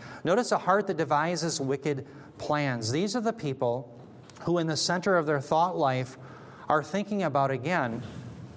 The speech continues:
the sins that they can engage in for personal gain, no matter whom it harms. They don't care who it harms.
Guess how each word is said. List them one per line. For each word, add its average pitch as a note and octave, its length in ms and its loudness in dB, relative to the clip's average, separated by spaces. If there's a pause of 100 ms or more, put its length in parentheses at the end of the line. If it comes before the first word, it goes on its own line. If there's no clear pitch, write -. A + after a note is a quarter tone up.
(120)
the C3+ 100 -2
sins F#3+ 380 0
that F3 140 0
they D#3 120 0
can D3+ 220 -4
engage C3+ 520 0
in C3 140 -2
for B2+ 160 -2
personal E3+ 520 -2
gain, C#3 280 -2
no C3+ 100 -2
matter C3+ 280 0
whom D#3+ 520 -4 (160)
it C#3 120 0
harms. A#2 580 -2 (240)
They D3+ 80 2
don't E3+ 160 0
care D#3+ 160 0
who E3+ 180 2
it G#3+ 80 2
harms. C3+ 440 0